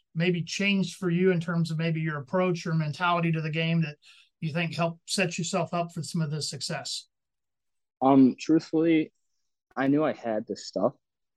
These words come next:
Speaker 2: that first year. I knew I had it to do what I wanted to do, but I wasn't mentally there.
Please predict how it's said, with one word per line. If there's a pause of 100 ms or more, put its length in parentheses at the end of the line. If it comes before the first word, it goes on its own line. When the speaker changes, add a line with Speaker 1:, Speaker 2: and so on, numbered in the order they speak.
(180)
Speaker 2:
that
first
year.
I
knew
I
had
it
to
do
what
I
wanted
to
do, (720)
but
I
wasn't
mentally
there.